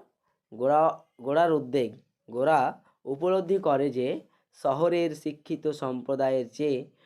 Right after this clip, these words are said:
পল্লী গ্রামের মানুষ অনেক বেশি সহজ সরল। তিনি বলতে চাইছে যে গোড়া উপলব্ধি করেছিলেন,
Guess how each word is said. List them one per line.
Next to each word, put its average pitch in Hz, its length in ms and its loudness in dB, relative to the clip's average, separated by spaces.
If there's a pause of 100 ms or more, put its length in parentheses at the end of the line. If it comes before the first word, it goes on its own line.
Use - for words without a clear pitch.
(200)
পল্লী 175 320 0
গ্রামের 175 420 2
মানুষ 147 400 -2 (140)
অনেক 240 400 -2
বেশি 190 360 -2
সহজ 143 420 -2
সরল। 110 380 -8 (560)
তিনি 156 140 0
বলতে 190 320 2
চাইছে 214 400 2
যে 180 120 0
গোড়া 143 340 2
উপলব্ধি 196 380 0
করেছিলেন, 196 540 0